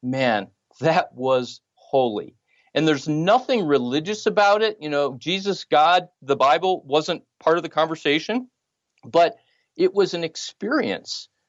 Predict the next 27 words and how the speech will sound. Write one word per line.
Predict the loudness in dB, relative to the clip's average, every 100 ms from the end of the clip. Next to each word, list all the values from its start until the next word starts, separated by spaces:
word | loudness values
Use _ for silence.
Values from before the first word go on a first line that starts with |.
| _
where | 0 4 4 4 0
there's | -4 -2 -2 -4
ut-, | 0 0 4
utterly | 4 2 -2
no | -2 0
other | 0 -2
word | -4 -4 -6 -6
for | -4 -4
it. | -4 -4
It, | -4 0
it | 2
would | 2
be, | 2 4 2 0 -4
I | 2
guess, | 2 2
ineffable | 2 2 2 0 2 2 0 0
or, | 2 4 4 2
or | 0 0 0 -2 _ _ _ _ _ -20 -6
deeply | -4 -4 -4 -4
sacred, | -4 0 0 0 0 -2 2
but | 0 2
not | 0 0 0
religious. | -2 -2 -2 -4 -2
And, | -4 -4 _ _
and | -2 -2 0
that | 2 2 0 _ _ _ -4
honors | 0 2 0 -4 -8 -12